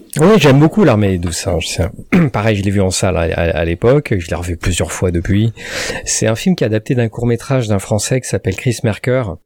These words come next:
Et, euh, d'ailleurs, le, je, je vous recommande le court-métrage qui est, euh, qui est aussi, que, qui est aussi bien que le film, voire mieux, parce que, euh, le film est un photomontage.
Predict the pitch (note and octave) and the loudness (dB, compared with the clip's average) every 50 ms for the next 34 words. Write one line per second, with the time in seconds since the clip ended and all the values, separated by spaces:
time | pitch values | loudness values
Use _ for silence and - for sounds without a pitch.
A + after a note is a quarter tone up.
0 | _ _ _ - - - - - - - - - - _ - G2 G2 G2+ G2+ F#2+ | _ _ _ -20 -16 -16 -14 -12 -12 -14 -14 -16 -8 _ -2 0 2 2 2 2
1 | F#2+ F#2 F#2 F#2 G2 G#2+ B2 B2+ A2+ A2 F2 A2 G2+ - A2 G2 F#2 G2 G#2 F#2+ | 2 2 2 2 2 2 2 0 -2 -4 -6 -6 -4 -2 -2 -4 -2 -2 -2 0
2 | G2+ A2 A#2 - - B2+ B2+ C#3+ D3 C3+ A#2 - - - A#2+ A#2+ B2 A#2 - - | 0 0 0 0 0 -2 0 0 0 0 0 -2 0 0 2 2 2 0 0 0
3 | C3 B2 A2+ F#2 - - F#2 F2 F2 F2 E2+ E2+ F2 E2+ E2 E2 - - _ _ | -2 -2 -2 -4 -4 -2 0 0 2 2 2 2 2 0 0 -2 -4 -6 _ _
4 | _ - - - - - _ _ _ - B2 A#2+ A#2 - - E3 E3+ C#3 - C#3+ | _ -20 -20 -20 -20 -20 _ _ _ -2 0 0 0 0 -2 -4 -4 -2 -2 0
5 | B2+ B2 B2 - - - _ - - B2+ B2 - - - C3+ B2 C#3+ C#3 - C3+ | 2 2 0 0 -4 -10 _ -6 -2 -2 -2 0 0 0 0 0 0 0 -2 -2
6 | A#2 - - D3 D3 C#3 A#2+ G#2 G#2 A2+ G#2 A2 B2 C3 D3 D#3 D#3 - _ - | -4 -2 -2 0 0 2 0 0 0 0 0 2 2 2 2 0 -2 -6 _ -20
7 | - - - - _ - G2+ - - - - B2+ A#2 A2+ A2+ - - A#2 G#2 G#2 | -20 -20 -20 -16 _ -6 -4 -4 -4 -4 0 0 2 2 0 -2 -2 -2 0 0
8 | G#2 G2+ G2 G2 G2 G2+ G#2 G#2+ G#2 - - E3 D#3 C#3+ B2 - - A2 G#2+ - | 2 2 2 2 2 2 0 0 -2 0 0 0 2 2 0 0 0 -2 -2 0
9 | - C#3 B2 - C#3+ C#3+ C3+ C3 - - C3 A#2 G2+ - - | -2 -2 0 0 0 0 0 0 0 0 -2 -2 -4 -6 -12